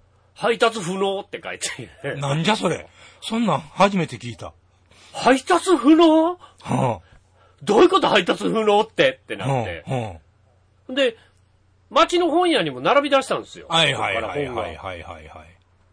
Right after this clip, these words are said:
Speaker 1: 「あ、並んでる、並んでる」と思って。
Speaker 2: ええ。
Speaker 1: 「うん、あ、そう、あ、そう」と思ってたんですけど、もう、ほんならもう来るなと思ってたんですけど。
Speaker 2: うん。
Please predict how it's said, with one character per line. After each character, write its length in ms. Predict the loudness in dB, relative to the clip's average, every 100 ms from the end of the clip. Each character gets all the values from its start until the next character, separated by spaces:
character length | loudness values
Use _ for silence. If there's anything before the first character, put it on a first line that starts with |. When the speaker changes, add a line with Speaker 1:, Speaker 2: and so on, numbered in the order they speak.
| _
Speaker 1:
「あ、 160 | -4 0
並 240 | 4 4
ん 40 | 2
で 80 | -2
る、 80 |
並 240 | 0 2 2
ん 40 |
で 80 | 0
る」 160 | -4 -6
と 80 | -10
思 140 | -12
っ 20 |
て。 380 | -12 -14 -12 -14 _
Speaker 2:
え 60 | -14
え。 200 | -14 _ _ _ _ _ _ -2
Speaker 1:
「う 500 | 2 4 2 0 -2
ん、 80 | -4
あ、 80 | -2
そ 180 | 0
う、 40 | 0
あ、 40 |
そ 240 | -2 -8 -8
う」 60 |
と 80 | -12
思 140 | -18 -16
っ 20 |
て 140 | -14
た 100 | -16
ん 60 | -18
で 60 |
す 20 | -14
け 60 |
ど、 40 | -6
も 200 | -4 -4
う、 20 |
ほ 80 | -4
ん 20 |
な 60 | -4
ら 80 |
も 120 | -4 -6
う 60 |
来 120 | -10
る 100 | -8
な 300 | -2 -2 -2 -8
と 60 | -20
思 160 | -20
っ 20 | -20
て 100 | _
た 140 | -20
ん 60 | -20
で 40 |
す 80 | _
け 80 | -20
ど。 240 | -20 -20 _ -18
Speaker 2:
う 60 |
ん。 160 | -18